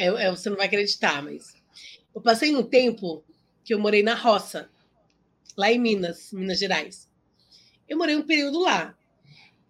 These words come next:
E, assim, eu sempre quis ser professora mesmo. E quando eu estava lá, eu comecei a fazer o curso normal superior,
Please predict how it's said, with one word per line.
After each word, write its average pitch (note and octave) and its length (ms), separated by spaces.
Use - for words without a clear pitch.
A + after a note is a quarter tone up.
E, C#4+ 340
assim, C#4+ 400
eu E3 80
sempre A#3 280
quis - 280
ser G4+ 140
professora G#4 560
mesmo. D#3+ 520
E C4+ 100
quando F#4+ 640
eu A#3 100
estava F#3+ 460
lá, A3+ 600
eu G#3 120
comecei B3 360
a A#3 40
fazer B3 200
o B3 100
curso B3 220
normal B3+ 220
superior, A#3+ 600